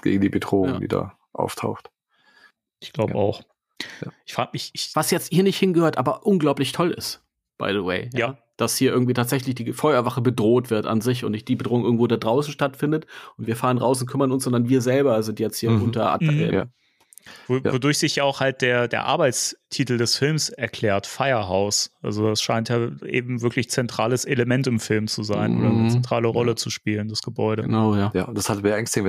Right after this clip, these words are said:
Speaker 1: du diese Home Invasion, äh, wie
Speaker 3: Ja.
Speaker 1: hast. Äh, das ist halt,
Speaker 2: Genau.
Speaker 1: äh, de-, deinen sicheren Ort sozusagen, dann, äh, das Böse eindringt und mit solcher Macht dann auch. Das würde ich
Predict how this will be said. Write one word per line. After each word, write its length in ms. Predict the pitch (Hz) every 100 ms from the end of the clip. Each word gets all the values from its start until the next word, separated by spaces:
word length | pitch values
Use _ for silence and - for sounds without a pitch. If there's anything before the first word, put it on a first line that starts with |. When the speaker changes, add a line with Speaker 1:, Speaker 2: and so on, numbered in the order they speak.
| 90
Speaker 1:
du 60 |
diese 380 | 90 92 90 87
Home 240 | 113 120
Invasion, 720 | 104 90 90 92 - 92 87 104
äh, 340 | - 92 92
wie 280 | 98 101 110
Speaker 3:
Ja. 120 | 101
Speaker 1:
hast. 240 | 98 101 -
Äh, 200 | - 107
das 180 | 104 -
ist 160 | -
halt, 220 | 104 98 101
Speaker 2:
Genau. 240 | - -
Speaker 1:
äh, 100 | 95
de-, 200 | 101 104
deinen 580 | - 101 104 104 95 107
sicheren 600 | 107 - 117 120 98 95
Ort 280 | 58 107 117
sozusagen, 720 | - - - 98 95 85 101 - - - - - - _
dann, 240 | - 90 87
äh, 120 | 82
das 160 | 90 -
Böse 360 | 95 95 90 85
eindringt 540 | 95 95 92 90 85
und 80 | 95
mit 120 | 87
solcher 280 | - 92 92
Macht 400 | 90 98 - -
dann 140 | 90 -
auch. 300 | - - - -
Das 220 | - - -
würde 120 | 104
ich 120 | -